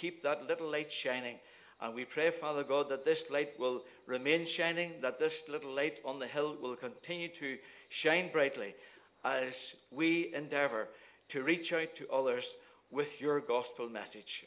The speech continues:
Our goal is to see souls won for the kingdom. And we pray, Father God, that you'll strengthen each and every one of us in that effort that we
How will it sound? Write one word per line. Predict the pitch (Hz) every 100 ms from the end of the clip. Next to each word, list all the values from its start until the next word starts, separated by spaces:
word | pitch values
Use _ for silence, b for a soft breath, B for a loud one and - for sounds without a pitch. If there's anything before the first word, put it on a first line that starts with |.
| -
Our | 143
goal | 151 160 170 170 170
is | 135 -
to | -
see | 147 151 147 B B - -
souls | 180 185 190 160
won | 151 156 160 147
for | 165
the | 156
kingdom. | - 123 110 104 - B B -
And |
we | 117
pray, | 117 139 143 143
Father | 139 139 135
God, | 135 143
that | 139 135
you'll | 117 -
strengthen | - 147 147 160 156 -
each | 151 147
and | 139
every | 135
one | 123 131
of | 131
us | 113 - - B B B _
in | 127
that | 135 135
effort | 139 135 110 110 B B B -
that | 123
we | 117 143